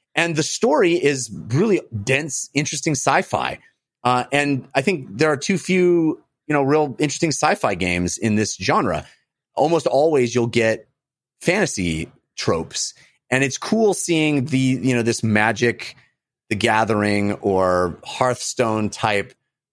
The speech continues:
play style in a real f-, sci-fi setting.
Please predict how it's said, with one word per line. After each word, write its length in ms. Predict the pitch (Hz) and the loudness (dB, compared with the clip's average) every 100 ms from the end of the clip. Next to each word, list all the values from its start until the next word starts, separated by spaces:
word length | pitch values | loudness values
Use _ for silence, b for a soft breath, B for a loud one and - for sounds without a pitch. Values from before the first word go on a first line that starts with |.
| _ _ | _ _
play 300 | - 165 202 | 0 2 2
style 640 | 208 - 98 92 95 95 - | 0 0 2 2 2 -2 -2
in 280 | 143 131 131 | 0 0 0
a 460 | 123 117 113 107 - | 2 2 2 0 -2
real 460 | 113 113 147 147 | -2 2 4 2
f-, 380 | 131 - - - _ _ | 2 -4 -20 -20 _ _
sci-fi 720 | - - 131 135 127 135 110 | -8 -2 0 0 -2 -2 0
setting. 600 | 98 - 135 107 64 65 | -2 -2 0 0 -4 -12